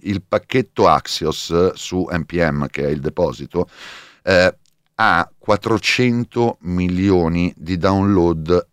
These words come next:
al mese. Eh, quindi, anche se, eh, è rimasto per poche ore, eh, questo, questo pacchetto sul sito,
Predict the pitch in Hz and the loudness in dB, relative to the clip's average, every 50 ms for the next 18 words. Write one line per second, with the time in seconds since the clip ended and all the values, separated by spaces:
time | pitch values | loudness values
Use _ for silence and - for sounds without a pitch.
0 | _ _ 76 76 76 73 73 73 73 71 71 69 67 73 71 71 71 _ _ _ | _ _ -2 0 0 0 -2 -2 -2 -2 -2 -4 -2 -4 -4 -4 -6 _ _ _
1 | _ _ _ _ _ _ _ _ _ _ _ _ _ _ _ _ _ _ - 101 | _ _ _ _ _ _ _ _ _ _ _ _ _ _ _ _ _ _ 0 2
2 | 101 98 95 92 92 92 - - - 143 131 113 92 87 82 85 85 87 90 90 | 4 4 6 4 4 2 0 -2 -4 -2 0 0 0 0 0 2 2 2 2 0
3 | - _ 104 110 127 135 - 120 92 - - - 98 95 95 104 110 117 - - | -2 _ 0 0 0 0 0 -2 -2 -2 -4 -2 0 2 2 2 2 0 -2 -2
4 | - 87 87 82 78 73 - - 87 85 92 87 92 98 - - - 80 - 87 | -2 -2 0 0 0 -2 0 0 0 0 2 0 -2 -2 -4 -6 -8 -6 -4 -4
5 | 90 - - _ _ - 95 92 - - 95 90 90 92 90 76 71 69 73 76 | -4 -4 -6 _ _ -2 -2 -2 0 0 2 2 4 4 2 2 2 0 0 0
6 | 76 80 87 - - 76 69 67 67 62 60 - - 78 73 - - - 76 76 | 0 0 -2 -2 -6 -6 -6 -6 -6 -8 -10 -8 -8 -8 -8 -8 -8 -6 -4 -2
7 | 73 73 73 71 69 69 71 69 69 67 67 67 65 65 65 69 - - 85 - | -2 -2 -2 -2 -2 -4 -4 -4 -6 -6 -6 -6 -6 -6 -6 -8 -6 -6 -8 -6
8 | - 82 71 - 82 - _ - 87 76 69 - _ _ - 73 73 76 71 - | -6 -10 -8 -8 -8 -10 _ -2 -2 -2 -2 -2 _ _ -4 -2 -2 -2 -4 -6
9 | - 80 90 82 - - - 71 - - - 85 87 | -8 -8 -6 -6 -6 -4 -4 -6 -6 -2 0 -2 -2